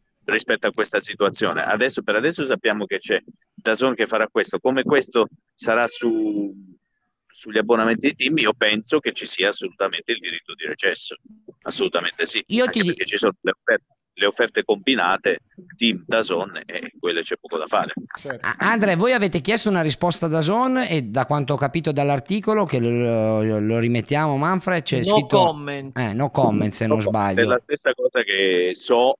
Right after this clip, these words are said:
Speaker 1: perché ho letto le agenzie che stanno rispondendo anche adesso.
Speaker 2: Eh, no, ti volevo dire, secondo te la strada più facile e che gli conviene di più a dazon è quella, faccio un esempio,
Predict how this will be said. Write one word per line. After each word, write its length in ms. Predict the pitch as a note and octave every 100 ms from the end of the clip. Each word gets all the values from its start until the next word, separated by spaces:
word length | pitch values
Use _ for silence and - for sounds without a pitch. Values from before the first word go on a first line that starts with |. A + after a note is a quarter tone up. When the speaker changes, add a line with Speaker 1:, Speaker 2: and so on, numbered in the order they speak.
| -
Speaker 1:
perché 320 | G2 - F2+
ho 160 | F2 F#2+
letto 320 | F#2+ G2 F#2+
le 80 | F#2
agenzie 460 | F2 A2+ - G2
che 100 | F#2
stanno 380 | F2 F2 F2 E2+ _ _ - _
rispondendo 1200 | - G2 G#2+ - G#2 F#2+ F#2 F#2 F#2 F2 E2 D#2
anche 320 | - F#2+ E2+ E2
adesso. 600 | D2+ D2 - - D#2 - _ - - - - - - -
Speaker 2:
Eh, 200 | D3 D3+
no, 160 | G3
ti 120 | C#3+ F3+
volevo 180 | B3
dire, 160 | G3+ C#3+
secondo 400 | - D#3+ G#3+ A3+
te 140 | F#3+
la 100 | C3
strada 320 | A#2+ F3+ F#3+ D#3+
più 140 | E3+
facile 640 | F#3 A#3+ - B3 A#3+ A3
e 240 | - B2 -
che 140 | -
gli 180 | C#3+ D3
conviene 460 | D3 D3+ C#3 F3 D#3+
di 120 | D3+
più 140 | D#3+
a 60 | E3+
dazon 500 | D#3 D#3 A3+ A3+ -
è 140 | - C#3+
quella, 400 | C#3 A2+ G#2+ G2+
faccio 280 | B2 -
un 60 | A#2+
esempio, 600 | A2+ G#2+ F2 F2 G#2